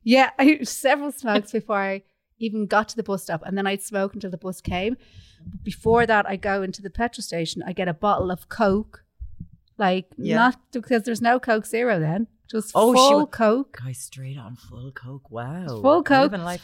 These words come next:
Speaker 1: A
Speaker 2: dangerously.
Speaker 1: chocolate muffin.
Speaker 2: Mm.
Speaker 1: You know the ones with the, like, the
Speaker 2: Cuisine
Speaker 1: Nutella
Speaker 2: de
Speaker 1: in,
Speaker 2: France?
Speaker 1: yeah,
Speaker 2: Yeah.
Speaker 1: the Nutella in them,
Speaker 2: Yeah.
Speaker 1: and probably, like, a bag of popcorn, and that would be my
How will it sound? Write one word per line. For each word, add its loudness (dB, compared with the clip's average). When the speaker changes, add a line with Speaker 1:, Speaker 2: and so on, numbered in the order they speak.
Speaker 1:
A 6
Speaker 2:
dangerously. -2
Speaker 1:
chocolate 4
muffin. 6
Speaker 2:
Mm. 0
Speaker 1:
You 4
know 10
the 0
ones 0
with -6
the, -2
like, -2
the -2
Speaker 2:
Cuisine 0
Speaker 1:
Nutella 4
Speaker 2:
de 0
Speaker 1:
in, 4
Speaker 2:
France? 4
Speaker 1:
yeah, 4
Speaker 2:
Yeah. -2
Speaker 1:
the -2
Nutella -2
in 0
them, -8
Speaker 2:
Yeah. -4
Speaker 1:
and -6
probably, -4
like, 0
a -8
bag -2
of -10
popcorn, -6
and -2
that 2
would -6
be -2
my -2